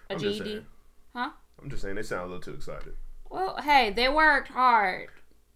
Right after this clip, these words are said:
Speaker 2: I'm just saying.
Speaker 1: to
Speaker 2: I
Speaker 1: get
Speaker 2: get it.
Speaker 1: their
Speaker 2: I
Speaker 1: G E D.
Speaker 2: understand. That's what I like the message of
Speaker 1: Let
Speaker 2: the
Speaker 1: them
Speaker 2: movie.
Speaker 1: live.
Speaker 2: The message of the movie is never too late to try to better your life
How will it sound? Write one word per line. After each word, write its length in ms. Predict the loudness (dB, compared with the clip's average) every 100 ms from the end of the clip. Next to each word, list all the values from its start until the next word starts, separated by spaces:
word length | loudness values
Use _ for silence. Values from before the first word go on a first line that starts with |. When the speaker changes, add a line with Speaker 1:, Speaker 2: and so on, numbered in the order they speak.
| -20
Speaker 2:
I'm 60 | -14
just 100 | -12
saying. 120 | -2
Speaker 1:
to 60 | 2
Speaker 2:
I 80 | 6
Speaker 1:
get 40 |
Speaker 2:
get 120 | 8 10
it. 40 |
Speaker 1:
their 80 | 10
Speaker 2:
I 40 |
Speaker 1:
G 40 | 8
E 20 |
D. 20 |
Speaker 2:
understand. 560 | 6 0 2 2 0 0
That's 160 | 0 8
what 100 | 8
I 40 |
like 240 | 10 8
the 160 | 6 6
message 480 | 8 6 6 2 4
of 60 | 6
Speaker 1:
Let 80 |
Speaker 2:
the 60 | 6
Speaker 1:
them 80 | 4
Speaker 2:
movie. 200 | 4 4
Speaker 1:
live. 460 | 2 2 -2 -8 -14 -10
Speaker 2:
The 60 | -2
message 300 | 0 0 0
of 80 | -2
the 60 | 2
movie 600 | 4 4 4 2 -2 -12 -8
is 180 | -4
never 240 | 2 2 2
too 260 | 0 -2
late 600 | -2 2 6 6 4 -2 -14 -18 -18 -18 -20 -20 _ -20 _ _ -20 -20 -20
to 380 | -6 -2 -2 -4 -2
try 200 | 2 4
to 100 | 2
better 360 | 0 2 2 2
your 140 | 0
life 680 | 4 6 6 4 -4 -12